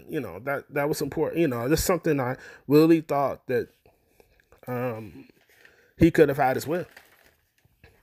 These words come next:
Is there anything <laughs> else that you would like for people to know? Nothing much, but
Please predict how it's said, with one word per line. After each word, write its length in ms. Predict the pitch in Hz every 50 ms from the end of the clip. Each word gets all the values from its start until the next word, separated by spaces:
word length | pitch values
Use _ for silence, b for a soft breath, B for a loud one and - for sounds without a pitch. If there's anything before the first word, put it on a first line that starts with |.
| b b b b b b b b b b b
Is 180 | 147 143 127 127
there 180 | 165 165 165
anything 400 | 180 202 214 220 - 214 220 - - 233
<laughs> 0 |
else 280 | 226 185 180 - -
that 200 | - 147 123 -
you 100 | 156 165
would 140 | 151 143 135
like 340 | 131 139 143 156 165 _ _
for 120 | - 127
people 300 | 117 - 139 139 - 143
to 60 | 123 113
know? 220 | 117 131 160 - _ _ _ _ _ _ _ _ _ _ _ _ _ _ _ _ _ _ _ _
Nothing 540 | 139 160 202 254 262 - 285 254 185 139 123
much, 800 | 117 123 123 113 - - - - - - - - - - - 127
but 460 | 123 117 123 147 156 160 160 151